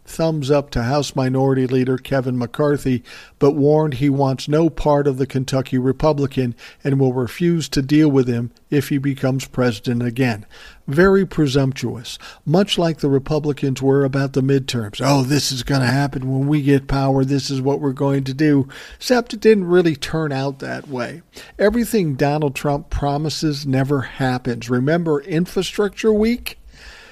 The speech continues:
Yeah, no infrastructure. The whole four years he was in an office,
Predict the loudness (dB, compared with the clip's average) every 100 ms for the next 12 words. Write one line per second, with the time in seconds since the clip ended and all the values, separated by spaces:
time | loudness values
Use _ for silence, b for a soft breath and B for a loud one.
0 | B 2 2 0 -4 2 4 4 2 0
1 | -4 2 2 2 2 4 4 4 4 2
2 | 4 4 4 4 4 2 2 0 0 2
3 | 2 0 0 0 0 0 -2 -2